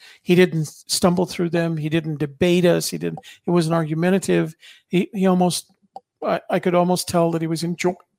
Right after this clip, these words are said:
enjoying the questions that we were asking. And it was interesting because that was the night I des-, decided to test a new theory of interviewing, uh, uh, going from the ten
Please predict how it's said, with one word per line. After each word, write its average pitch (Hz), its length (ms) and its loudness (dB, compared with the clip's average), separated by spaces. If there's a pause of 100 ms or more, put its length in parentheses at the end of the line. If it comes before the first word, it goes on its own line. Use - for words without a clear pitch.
(180)
enjoying 175 560 2 (340)
the 175 80 0
questions 165 480 -2
that 170 100 -6
we 180 100 -4
were 165 100 -2
asking. 165 420 -2 (1160)
And 226 180 6
it 196 40 6
was 180 180 2
interesting 175 520 0 (1600)
because 170 260 2
that 180 220 4
was 180 180 -4
the 175 60 -6
night 160 380 -4
I 175 120 0
des-, 160 360 -8
decided 170 500 -2
to 165 100 -8
test - 360 -4
a 156 40 -6
new 170 260 0
theory 165 760 -4
of 156 280 -2
interviewing, 170 560 -2 (1040)
uh, 165 520 2 (600)
uh, 185 300 -2
going 170 340 0
from 170 260 0
the 165 80 0
ten 165 600 0